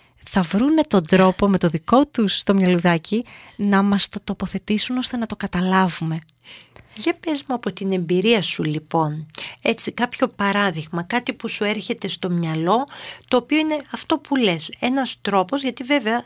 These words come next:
Speaker 2: έχεις δίκιο σε αυτό. Ένα παιδί δεν έρχεται να πει, «Κυρία, ε, γεια σας, έχω στρες και έχω στρεσαριστεί γιατί δεν μπορώ να μάθω το, να γράφω το γράμμα ξ», ξέρω εγώ, είναι δύσκολο, ή γιατί δεν πήγα καλά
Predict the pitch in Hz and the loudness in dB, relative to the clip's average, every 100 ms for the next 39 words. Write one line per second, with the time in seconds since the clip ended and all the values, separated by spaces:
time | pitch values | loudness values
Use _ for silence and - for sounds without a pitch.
0 | - 240 247 269 330 226 - 165 - 170 | -4 -4 -2 -2 -2 -2 -4 -6 -2 -2
1 | - - - 220 277 285 202 185 226 339 | -2 -14 -4 2 2 2 2 2 2 2
2 | 311 - 202 196 185 180 180 180 220 262 | 2 0 -2 0 -2 -2 -6 -2 2 4
3 | 277 196 214 202 190 - 247 - 185 247 | 4 2 0 -2 0 0 0 0 0 0
4 | 254 240 - 196 208 330 - - - - | 2 -2 -2 0 2 2 -2 -6 -12 -12
5 | - 247 311 285 233 214 214 202 202 247 | 0 0 0 -4 -4 0 2 2 0 0
6 | 311 311 294 285 262 262 277 233 214 220 | -2 -2 2 4 4 4 4 4 2 2
7 | 247 214 - 214 190 226 240 - 202 208 | 2 2 4 4 4 0 0 -2 -2 2
8 | 214 196 - - 220 190 - 190 208 196 | 2 0 0 0 0 0 4 4 6 4
9 | 202 208 165 202 - 269 254 233 226 196 | 4 2 0 0 0 0 4 4 4 2
10 | 226 220 - - - - 196 202 214 202 | 0 0 -4 -12 -14 -4 0 0 0 0
11 | 190 175 165 180 | -2 -2 0 0